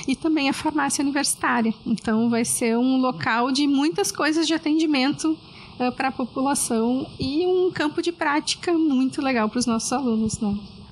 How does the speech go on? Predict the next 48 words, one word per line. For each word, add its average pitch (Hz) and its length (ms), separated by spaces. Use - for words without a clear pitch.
Agora, 240 320
uma 302 100
coisa 302 240
que 320 120
eu 302 40
queria 262 320
falar 233 300
que - 100
é 269 40
muito 226 240
importante 226 440
também, 240 240
que - 120
é - 20
a 240 40
questão 233 300
do 240 140
mundo, 220 360
né? 214 120
<laughs> 254 80
Eh, 233 220
as 359 260
áreas 285 300
da 220 140
saúde, 214 580
elas 240 300
são 240 380
áreas 233 520
que - 160
são - 180
muito 233 320
difíceis. 247 540
Por 285 180
mais 269 360
que - 100
a 320 40
gente 277 260
consiga, 233 680
eh, 226 220
melhorar 233 500
todas 294 340
as 339 60
coisas 277 260
que - 80
estão 247 160
no 254 100
nosso 220 300
alcance, 220 680